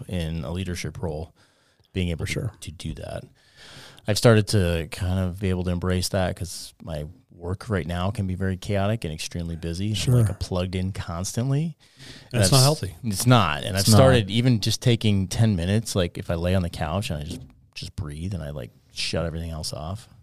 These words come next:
Speaker 1: It's like
Speaker 2: Well, I would consider,
Speaker 1: that.
Speaker 2: like, your ice bath thing is you have to be in a
Speaker 1: Huge,
Speaker 2: state,
Speaker 1: yeah.
Speaker 2: like, like, people that panic going into an ice bath,
Speaker 1: Yeah.
Speaker 2: really struggle.
Speaker 1: Yep.
Speaker 2: Like, they're like, <sighs>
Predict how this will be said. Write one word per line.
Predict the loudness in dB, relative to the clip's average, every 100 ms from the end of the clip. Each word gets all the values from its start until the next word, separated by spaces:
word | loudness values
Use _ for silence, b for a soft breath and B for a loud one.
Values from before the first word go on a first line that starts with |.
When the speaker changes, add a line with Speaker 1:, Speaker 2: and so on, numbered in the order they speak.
| _ _
Speaker 1:
It's | 6
like | 10
Speaker 2:
Well, | 10
I | 8
would | 8 8
consider, | 8 10 8
Speaker 1:
that. | 10
Speaker 2:
like, | 6 4
your | 2 4
ice | 4 4
bath | 2 0 0
thing | -4 -6 -8 -2
is | -2 -2 -4
you | -2
have | -2 2 0 2
to | 2
be | 6 8
in | 8
a |
Speaker 1:
Huge, | 6
Speaker 2:
state, | 4
Speaker 1:
yeah. | 4 4
Speaker 2:
like, | 0
like, | 0 -2
people | 0 4 4
that | 2
panic | 2 0 2 4
going | 4 4
into | 2 0
an | 0
ice | -2
bath, | -4 -6 -6 -16 -10
Speaker 1:
Yeah. | -6 -6 -8
Speaker 2:
really | 2 6 6
struggle. | 6 2 0 -4 -16 _ _ _
Speaker 1:
Yep. | -4 -4 -2
Speaker 2:
Like, | -4
they're | 2
like, | 2 2 B B
<sighs> | B B B